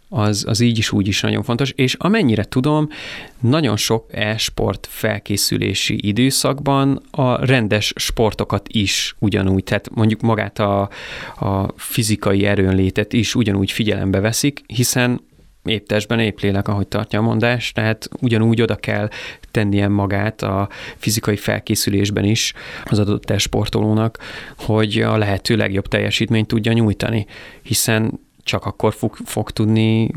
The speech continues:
maximumot adni, hogyha a szervezete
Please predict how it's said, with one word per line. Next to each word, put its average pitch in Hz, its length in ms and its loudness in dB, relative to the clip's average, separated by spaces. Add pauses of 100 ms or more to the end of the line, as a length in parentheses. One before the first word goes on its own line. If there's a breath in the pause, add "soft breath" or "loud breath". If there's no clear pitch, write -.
(160)
maximumot 107 640 0
adni, 110 380 0
hogyha 104 720 0 (160)
a 101 320 0 (200)
szervezete 107 1000 -2